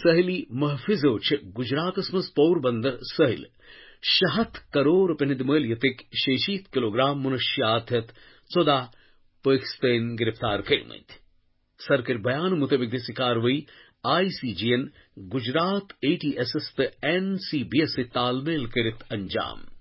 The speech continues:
کرکٹ۔ آئی پی ایل کرکٹس منٛز ہارنو راتھ شامن چنئی منٛز ایم اے چدامبرم سٹیڈیمس منٛز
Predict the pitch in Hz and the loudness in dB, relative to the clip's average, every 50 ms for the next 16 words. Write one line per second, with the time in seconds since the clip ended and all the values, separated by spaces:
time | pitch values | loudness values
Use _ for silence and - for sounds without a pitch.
0 | - - _ - - - - - - _ _ _ _ _ _ _ _ - 131 120 | -20 -20 _ -20 -20 -20 -20 -20 -20 _ _ _ _ _ _ _ _ -6 -6 -6
1 | 117 - - - _ - - - _ _ _ _ _ _ _ _ _ _ _ - | -6 -10 -14 -14 _ -18 -18 -18 _ _ _ _ _ _ _ _ _ _ _ -8
2 | - - - 113 120 123 123 123 120 127 127 123 120 117 - 139 143 143 202 - | -6 -4 -2 0 2 2 2 2 2 2 0 0 0 -2 -4 -4 -2 -2 -2 -4
3 | - 131 139 131 117 - - - - 147 147 147 143 160 185 175 135 120 120 117 | -2 -2 -2 -2 -4 -6 -10 -12 -4 -2 0 0 2 0 0 0 0 0 -2 -2
4 | - - - 131 95 80 76 62 - - - - - - 131 123 151 185 170 - | -2 -2 -2 -2 -2 -4 -8 -12 -16 -20 -20 -8 -2 -2 0 2 2 2 2 0
5 | 80 82 90 127 131 131 147 139 - - - - - - - 147 170 190 190 190 | -2 -2 -4 -4 -4 -4 -8 -10 -12 -18 -20 -20 -16 -6 -2 -2 0 2 2 2
6 | 165 - - 139 117 127 143 170 180 180 165 151 143 143 143 - - - - 131 | 2 2 0 -2 0 0 0 0 0 2 2 4 4 2 0 -2 -6 -4 -4 2
7 | 135 170 175 160 151 - - 127 120 | 2 2 2 2 -2 -2 -2 -2 -2